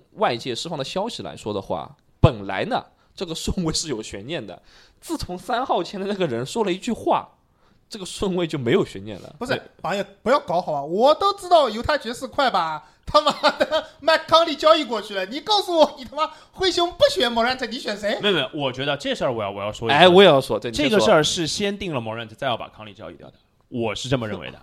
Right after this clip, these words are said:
Speaker 1: <laughs>
Speaker 3: 我是这么认为的。
Speaker 1: 而且我就附带补充，我们，我们Morant 不是只能打持球的，他无球也是可以打的。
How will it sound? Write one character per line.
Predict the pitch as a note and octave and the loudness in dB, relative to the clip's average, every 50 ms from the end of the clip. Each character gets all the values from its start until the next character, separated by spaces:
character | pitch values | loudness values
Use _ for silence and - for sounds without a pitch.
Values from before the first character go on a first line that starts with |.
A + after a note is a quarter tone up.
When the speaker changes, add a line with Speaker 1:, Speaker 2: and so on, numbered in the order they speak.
| - - _ | -20 -20 _
Speaker 1:
<laughs> | _ _ _ - | _ _ _ -4
Speaker 3:
我 | A#2 A2+ A2+ A2+ | -2 -2 -2 -2
是 | C#3 C3+ | -2 -2
这 | D3 C3+ | -2 -2
么 | A#2+ G#2 | -2 -2
认 | G#2 | 0
为 | C#3 | 0
的。 | |
Speaker 1:
而 | - | 0
且 | - - D3 | 0 0 0
我 | B2 A#2+ A#2 | 0 2 2
就 | A#2+ C#3+ D3+ | 0 0 -2
附 | C#3 - - - D#3 | -2 -8 -12 -4 0
带 | D#3 C#3+ | 0 0
补 | A#2+ G#2 | 0 -2
充， | - C3 B2 | -8 -8 -6
我 | F#2+ A#2+ | -6 -4
们， | C#3 E3+ F#3+ - | -4 -4 -4 -4
我 | - B2+ | -6 -6
们 | A#2+ C3+ E3 | -4 -4 -4
Morant | F3 E3 D3+ D3+ D#3+ C3+ A2 - - G2+ F2 - _ _ _ _ - _ _ - - - | -2 -2 -2 -2 -2 -2 -6 -8 -10 -12 -12 -12 _ _ _ _ -20 _ _ -6 -6 -6
不 | - - D3+ | -6 -8 -8
是 | - G#3+ | -8 -8
只 | - - A2 | -10 -10 -10
能 | G2+ G#2 B2 | -8 -8 -2
打 | C3+ A2+ G2+ F#2 | -2 -2 -2 -2
持 | - - - G#2 | -6 -8 -8 -8
球 | - - F2+ | -8 -10 -10
的， | F#2+ | -6
他 | - E3 | -2 0
无 | E3 C3+ C#3 | 0 0 0
球 | - - E3 | 0 0 0
也 | A2 | 0
是 | - C3 | 0 -4
可 | - - F#2 | -6 -6 -6
以 | G2 | -6
打 | - - | -8 -12
的。 | - | -16